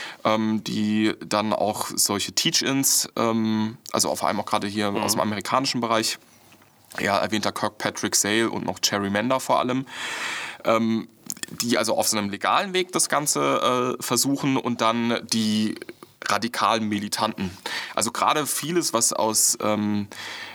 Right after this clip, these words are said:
Speaker 1: äh, was eine wirkliche radikale ökologische Militanz, also die richtigen radikal ökologischen Militanten kommen aus diesem luditischen Bereich.
Speaker 2: Mhm.
Speaker 1: Also Kaczynski ist am Ende, der Juna-Bomber ist, ähm,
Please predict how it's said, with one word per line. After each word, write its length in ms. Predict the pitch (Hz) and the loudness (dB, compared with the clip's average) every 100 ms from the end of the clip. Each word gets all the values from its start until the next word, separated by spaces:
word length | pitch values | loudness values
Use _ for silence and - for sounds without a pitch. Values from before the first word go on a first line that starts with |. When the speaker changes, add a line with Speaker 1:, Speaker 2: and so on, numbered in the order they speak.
| - - | -14 -6
Speaker 1:
äh, 60 | - - - | -2 -2 -2
was 200 | 98 104 | 0 0
eine 220 | 110 107 120 | 0 -2 -2
wirkliche 560 | - 127 - 113 110 104 | -2 0 2 2 2 0
radikale 640 | 110 113 120 - 110 113 | 0 0 -6 0 2 2
ökologische 580 | - - 110 117 117 - | 0 0 2 2 2 2
Militanz, 800 | 107 104 107 107 - 123 139 - 107 | 2 2 0 -2 0 0 2 0 0
also 120 | 104 | -2
die 80 | 104 | -2
richtigen 400 | 120 - - 104 | 0 0 0 0
radikal 560 | 107 - 107 107 107 | -2 -2 0 0 0
ökologischen 640 | - - 107 110 113 - 107 | -2 -2 0 0 0 0 0
Militanten 720 | 104 - 113 120 117 110 - | -2 -2 -2 0 -2 -2 -2
kommen 240 | - 123 | 0 2
aus 160 | - - | 2 2
diesem 480 | 117 110 104 98 104 | 0 0 0 -2 -2
luditischen 540 | 110 113 117 - 101 | -2 0 0 0 0
Bereich. 380 | 98 104 107 - | 0 0 2 0
Speaker 2:
Mhm. 280 | 117 110 127 - - | 0 0 -4 -6 -2
Speaker 1:
Also 160 | 113 | 0
Kaczynski 580 | 117 123 - 151 - 123 | 0 0 2 0 0 2
ist 140 | 120 107 | 2 2
am 100 | 85 | 2
Ende, 460 | 120 117 113 110 - - - | 2 4 2 0 -4 -10 -4
der 80 | 110 | 0
Juna-Bomber 640 | 104 127 123 117 120 110 - | 2 2 2 2 2 2 2
ist, 380 | 117 - - - | 0 2 2 0
ähm, 400 | 107 107 107 | 0 0 0